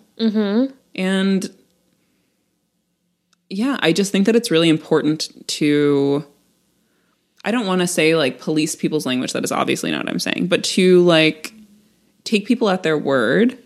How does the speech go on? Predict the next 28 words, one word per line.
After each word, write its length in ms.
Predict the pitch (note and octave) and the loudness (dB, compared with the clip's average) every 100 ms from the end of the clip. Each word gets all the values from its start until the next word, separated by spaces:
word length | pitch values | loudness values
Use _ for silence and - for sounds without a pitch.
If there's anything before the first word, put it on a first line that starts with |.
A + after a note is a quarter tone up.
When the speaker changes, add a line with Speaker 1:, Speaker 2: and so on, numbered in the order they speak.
| _ | _
Speaker 1:
Mm. 440 | A3 G#3 G3+ F#3+ F#3 | -8 -6 -4 -6 -2
Speaker 2:
and 680 | E3+ E3 E3 E3 E3 - - | 0 0 2 0 -2 -10 -6
not 260 | E3 E3 F3 | 0 0 0
to 100 | G3 | -2
sort 160 | F#3+ E3+ | 0 0
of 240 | D#3+ E3 | 0 0
write 260 | D#3 E3 - | 2 2 0
off 300 | D3+ D#3+ D#3+ | -2 -2 -6
what 100 | - | -4
people 260 | E3 D#3+ | -6 -2
are 80 | D3+ | -2
saying 380 | - D#3 D#3 E3 | -2 0 0 0
to 140 | - | 0
you 160 | D3 C#3+ | 0 2
or 100 | D#3 | 0
how 140 | D3+ | 0
you 180 | D3+ D3+ | 0 0
respond 380 | D3+ - D#3 D3 | -2 -2 -2 -2
to 60 | - | -2
people 320 | D3+ - - | -4 -2 -2
as, 320 | E2+ - - _ - | -4 -4 -8 _ -6
as, 540 | E2 F2 E2+ - - - _ _ - | -4 -2 -4 -6 -8 -12 _ _ -10
like, 200 | E3+ E3 | -8 -6
a 20 | |
formality 720 | - - - - - - - _ _ _ A3+ | -6 -6 -4 -4 -4 -6 -8 _ _ _ -16
Speaker 1:
Mm-hmm. 220 | G3 G3+ | -12 -8
Speaker 2:
or 140 | - | -8
as 480 | - - - - - | -8 -10 -10 -10 -12